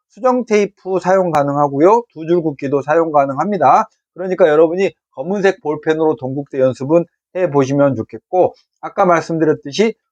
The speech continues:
두 문제는 십오 줄 내외, 나머지 한 문제는 이십칠 줄 내외의 제한이 있다는 사실을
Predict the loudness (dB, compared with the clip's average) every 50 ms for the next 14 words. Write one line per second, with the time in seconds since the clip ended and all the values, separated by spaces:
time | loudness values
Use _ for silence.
0 | _ _ -8 -4 0 0 2 2 4 4 4 4 4 4 2 2 0 -4 -10 _
1 | _ _ -18 -14 -4 -2 0 0 0 2 2 4 4 6 6 6 6 4 4 4
2 | 0 -6 _ _ _ _ _ 0 2 4 4 2 4 2 2 2 0 0 0 0
3 | -2 -2 -2 -4 -6 -6 -8 -8 -8 -10 -12 -16 _ _ -18 -18 -18 -18 _ _
4 | _ _ -8 -4 -2 0 0 0 2 2 4 4 4 4 4 4 4 2 2 0
5 | -2 -2 0 2 4 4 2 2 -2 -6 -6 -4 -4 -2 -2 -2 -4 -4 -2 -4
6 | -4 -4 -6 -2 2 2 2 2 2